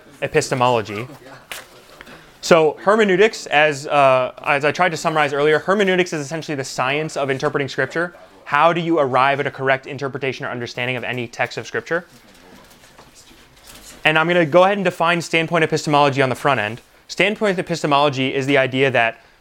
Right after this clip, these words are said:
while I have a hermeneutic, that someone with a different set of experiences using the same hermeneutic can arrive at a different outcome.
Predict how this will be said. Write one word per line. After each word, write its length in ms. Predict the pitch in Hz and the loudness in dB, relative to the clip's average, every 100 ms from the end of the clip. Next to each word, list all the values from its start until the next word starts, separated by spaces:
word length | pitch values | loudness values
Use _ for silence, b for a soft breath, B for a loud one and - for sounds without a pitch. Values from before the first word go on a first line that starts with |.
| b | b
while 260 | 143 143 - | 2 2 0
I 180 | 139 | 0
have 220 | 165 180 165 | 2 0 0
a 20 | |
hermeneutic, 580 | - 165 147 147 226 - _ _ _ _ _ _ _ | 0 0 2 0 0 -4 _ _ _ _ _ _ _
that 160 | - 151 | 0 0
someone 260 | 180 185 190 | 2 2 2
with 120 | 170 | 0
a 60 | |
different 360 | 135 156 156 165 | 2 2 0 -2
set 160 | 170 156 | 0 0
of 60 | |
experiences 720 | 147 - 147 147 160 185 196 160 | -2 -4 -4 -2 -2 0 -2 0
using 320 | 147 160 147 | -2 0 0
the 60 | |
same 260 | 131 151 151 | -2 -2 -2
hermeneutic 460 | 147 143 135 147 160 | -2 -4 -2 -4 -4
can 120 | 147 | -2
arrive 220 | 127 127 | 2 0
at 80 | 120 | 0
a 40 | |
different 260 | 113 117 104 | -6 -6 -6
outcome. 360 | 98 - 90 | -8 -8 -18